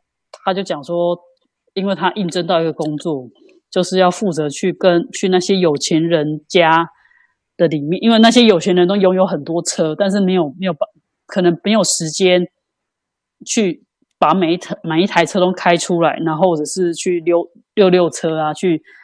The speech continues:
去让那些车跑一跑这样子，因为车子必须，毕竟也是要需要跑的。然后呢，他就是应征到这样一份，一份工作，所以他可以拥有很多的车，然后去开，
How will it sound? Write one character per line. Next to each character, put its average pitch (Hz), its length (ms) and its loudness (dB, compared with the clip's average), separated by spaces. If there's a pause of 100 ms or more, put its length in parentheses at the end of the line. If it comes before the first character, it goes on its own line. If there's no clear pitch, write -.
(140)
去 190 100 0
让 190 180 4
那 190 80 2
些 185 200 0
车 180 280 2
跑 156 260 -4
一 170 60 -2
跑 131 240 -6
这 170 100 -4
样 151 120 -2
子， 151 140 -8
因 190 60 0
为 196 80 2
车 196 180 2
子 165 160 -6
必 196 120 0
须， 180 340 -2 (840)
毕 208 140 6
竟 190 180 0
也 151 100 2
是 190 120 -2
要 175 160 4
需 190 160 0
要 180 140 4
跑 - 240 -4
的。 - 300 -12 (1120)
然 175 140 6
后 208 140 6
呢， 180 140 2
他 190 180 -4
就 190 80 -6
是 190 280 -8
应 196 120 -2
征 175 180 -4
到 175 120 -4
这 185 120 -8
样 156 140 -4
一 - 40 -14
份， 160 120 -6 (460)
一 185 120 -4
份 185 220 2
工 170 220 2
作， 160 300 -4 (440)
所 240 120 0
以 214 40 8
他 233 120 4
可 240 120 2
以 185 80 -2
拥 185 220 -2
有 190 140 2
很 160 200 -6
多 175 180 -2
的 165 80 -2
车， 160 440 -6 (300)
然 - 20 -12
后 165 100 -4
去 190 100 -8
开， 202 580 2